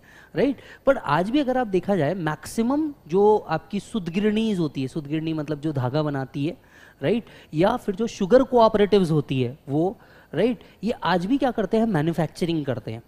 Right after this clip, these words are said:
ये आज भी मैन्युफैक्चरिंग करते हैं। तीसरा, तीसरा मैं आपको प्रोडक्ट दिलाता हूँ याद, जो गृह महिला उद्योग होता है, जो छोटे गृह महिला उद्योग होता है, जो क्या बनाते हैं? चटनी बनाते हैं, पापड़ बनाते हैं, सैनिटरी पैड्स बनाते हैं, ये कोऑपरेटिव सोसाइटीज में होते हैं आज भी, which is engaged into manufacturing,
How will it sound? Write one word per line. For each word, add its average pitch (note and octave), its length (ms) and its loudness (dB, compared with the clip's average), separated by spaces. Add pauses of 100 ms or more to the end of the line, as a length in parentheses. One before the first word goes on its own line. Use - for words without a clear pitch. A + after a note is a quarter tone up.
(120)
ये F3 80 -2
आज F3+ 300 -2
भी A3+ 120 0
मैन्युफैक्चरिंग F3 580 -2
करते B2 180 -8
हैं। B2+ 100 -16 (140)
तीसरा, F3 400 0 (120)
तीसरा G#3+ 300 -4
मैं A3 100 -2
आपको F#3 160 -8
प्रोडक्ट G#3 260 2
दिलाता D#3 340 0
हूँ B2 80 -8 (240)
याद, B2+ 240 0 (420)
जो C4 140 0
गृह G3+ 280 4
महिला A#3+ 300 4
उद्योग F#3 380 4
होता D3+ 240 -2
है, A#2 220 -12 (380)
जो E3+ 60 -4
छोटे F#3 320 0
गृह G3 200 4
महिला G#3 260 2
उद्योग F3+ 300 -2
होता E3 220 -2
है, F3+ 80 -2
जो F#3+ 80 -4
क्या F#3 160 -2
बनाते E3+ 280 -4
हैं? G3 60 -6
चटनी F3 280 -4
बनाते E3 280 -2
हैं, F#3 120 -6
पापड़ E3 260 -2
बनाते D#3+ 320 -4
हैं, F3 40 -2
सैनिटरी C#3+ 420 -4
पैड्स D3+ 260 0
बनाते B2+ 360 -6
हैं, A#2 100 -8 (360)
ये B3+ 320 0 (160)
कोऑपरेटिव G#3 480 2
सोसाइटीज D#3 580 -2
में D#3 120 -2
होते B2+ 200 -6
हैं C3 80 -6
आज C3+ 220 -4
भी, G#3 120 -2
which A3 160 -4
is F3 100 0
engaged D3+ 360 0
into F#3 240 0
manufacturing, C3+ 640 -2